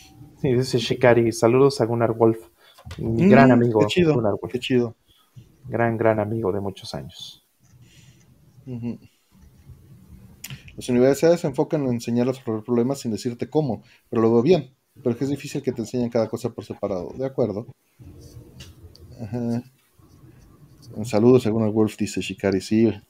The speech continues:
Speaker 2: sí, sí, sí, lo que me decías. Dice Héctor de León que en la carrera le tocó hacer muchos proyectos de programación en equipo, y por no saber Git, ni siquiera nos pasábamos en Codebase con todo y dependencias,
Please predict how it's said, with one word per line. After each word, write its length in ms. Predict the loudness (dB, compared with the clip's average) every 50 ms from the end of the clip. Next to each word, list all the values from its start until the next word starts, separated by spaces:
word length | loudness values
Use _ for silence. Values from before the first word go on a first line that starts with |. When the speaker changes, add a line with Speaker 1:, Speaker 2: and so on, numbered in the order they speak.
| _
Speaker 2:
sí, 180 | -12 -8 -8 -8
sí, 140 | -8 -8 -10
sí, 260 | -8 -8 -8 -10 _ _ -18 -16
lo 100 | -16 -16
que 80 | _ -10
me 60 | -8 -8
decías. 420 | -6 -4 -4 -4 -4 -4 -8 -18 -20 -20 _ _ -20 -20 -20 -20 -20 -20 -20 -20 -20 -20 _ _ _ -10 0
Dice 760 | 4 4 4 6 6 6 8 8 10 8 8 6 6 6 4
Héctor 260 | 2 2 2 2 4
de 60 | 6
León 160 | 8 6 6 6
que 80 | 4
en 60 | 0
la 40 | -2 0
carrera 200 | 0 2 2 2
le 80 | 2
tocó 160 | 2 0 -2
hacer 160 | -2 -2 -2 -2
muchos 220 | -2 -4 -6 -6
proyectos 320 | -2 -2 -2 0 0 -2
de 40 | -2
programación 440 | -2 -2 -2 -2 -2 -4 -4 -4 -2
en 60 | -2
equipo, 420 | -4 -4 -6 -8 -6 -4 -6 -6 -6 -10 -20 -20 -20 _
y 60 | -10
por 160 | -4 -2 0 0
no 60 | 0
saber 340 | 2 2 4 4 2 2 0
Git, 200 | -4 -4 -4 -4 -4
ni 140 | -2 -2 -2
siquiera 240 | 0 0 0 2
nos 160 | 2 0 -2 -2
pasábamos 460 | -4 -4 0 2 2 2 2 0 -4
en 80 | -4
Codebase 340 | 0 0 2 2 2 0 0
con 160 | -2 -6 -6
todo 220 | -2 2 2 4 4
y 40 | 4
dependencias, 840 | 2 0 0 -2 -4 -4 0 0 0 0 0 -2 -4 -8 -8 -8